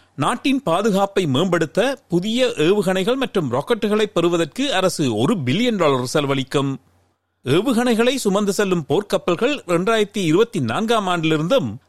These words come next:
மேற்பரப்பிலிருந்து மேற்பரப்பிற்கு நீண்ட தூர ராக்கெட் அனுப்பும் கட்டமைப்புகள் இரண்டாயிரத்தி இருபத்தி ஏழாம் ஆண்டிலிருந்தும் பயன்பாட்டிற்கு வர இருக்கின்றன. யுக்ரைனிய ராணுவம் சமீபத்திய மாதங்களில் இப்படியான ஏவுகணைகளை வெற்றிகரமாக பயன்படுத்த முடிந்தது.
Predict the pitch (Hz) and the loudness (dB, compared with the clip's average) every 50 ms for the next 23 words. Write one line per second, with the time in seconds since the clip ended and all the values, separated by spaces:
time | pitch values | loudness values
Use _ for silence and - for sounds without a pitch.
0 | _ - - 160 220 - - 262 247 254 - - 254 233 240 247 240 240 269 302 | _ -6 -4 -4 -4 -2 -2 -2 -2 -2 -2 -2 -2 0 2 2 2 2 2 0
1 | 277 240 233 233 - 226 214 208 - 226 196 - - 220 180 165 180 220 233 247 | 0 -2 -2 0 0 0 0 0 -2 -4 -6 -2 -2 0 2 2 2 2 2 2
2 | 233 196 233 240 247 233 190 156 151 - 233 - - 202 196 180 - 202 180 151 | 0 2 2 2 2 2 2 0 0 -2 -4 0 0 0 0 0 -2 -4 -4 -4
3 | - 160 - - 240 208 208 190 - 185 202 262 302 277 - - 127 139 160 208 | -4 -4 -4 -2 -2 0 -2 -2 -2 0 0 0 0 -2 -6 -8 -4 -2 0 2
4 | 233 226 208 208 202 - 170 139 147 190 233 233 - 220 175 156 190 233 254 240 | 2 2 0 0 -2 -4 -4 -2 0 0 -2 -2 0 0 2 2 4 4 2 2
5 | 214 196 185 170 160 156 156 156 180 240 277 - - 202 196 196 175 165 143 - | 0 -2 -2 0 0 0 0 0 0 0 0 0 -2 -2 0 0 -2 -2 -2 -4
6 | 135 117 - 151 139 170 170 151 135 131 131 - - 131 127 135 131 139 139 139 | -8 -6 -4 -2 0 0 0 2 0 0 -2 -2 -2 -2 -2 -2 -2 -2 -2 -4
7 | - _ _ _ _ _ _ _ _ _ _ _ _ _ _ _ _ - 160 196 | -6 _ _ _ _ _ _ _ _ _ _ _ _ _ _ _ _ -4 -4 -4
8 | - - 285 285 277 277 269 233 196 180 180 180 185 240 294 302 254 - 139 131 | -2 0 0 0 2 0 0 0 0 0 0 0 0 0 0 -2 -4 -4 -2 -2
9 | 147 196 233 233 262 262 - 254 262 247 202 185 190 196 190 170 185 220 269 269 | 0 0 0 0 0 -2 -2 -2 -2 -2 0 0 0 0 0 0 0 0 0 0
10 | 269 - - 220 190 190 190 180 170 165 135 131 170 220 247 208 220 214 202 175 | -2 -2 0 0 0 2 2 0 0 0 2 2 2 2 0 0 0 0 0 0
11 | 180 202 254 269 233 196 - 220 165 185 180 165 151 147 147 147 143 131 - - | 0 0 0 0 -2 -2 -2 -2 0 0 0 0 0 0 0 0 -2 -2 0 0
12 | 151 147 147 139 135 135 - 151 139 139 135 139 139 139 127 139 143 143 - | 0 0 0 -2 -4 -4 -2 -2 -2 0 0 0 0 0 0 0 -2 -2 -4